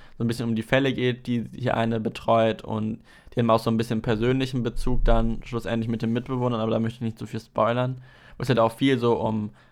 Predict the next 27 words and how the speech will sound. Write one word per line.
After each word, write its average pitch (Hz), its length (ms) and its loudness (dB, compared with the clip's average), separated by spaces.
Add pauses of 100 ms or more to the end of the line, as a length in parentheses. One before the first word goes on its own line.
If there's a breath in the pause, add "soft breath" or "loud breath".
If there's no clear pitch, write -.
(120 soft breath)
Frauen 131 600 4
in - 180 -4
der 117 120 4
Arbeitswelt 110 680 2
geht, 110 340 0
wo 110 80 -4
es 110 100 -4
auch 113 140 -4
ein 110 100 -4
bisschen 110 280 -4
um, 110 320 -6 (240)
also 107 160 -6
nicht 104 160 -6
ein 110 80 -4
bisschen, 110 340 -2
es - 100 -16
geht - 140 -10
ziemlich 110 240 -8
stark, 110 360 0 (300 loud breath)
auch 110 360 0
um 110 380 -6
Schwarze 113 360 2
in 113 60 -2
Amerika 117 640 0
und 110 160 -2
diese 107 220 -8
ganzen 110 540 -6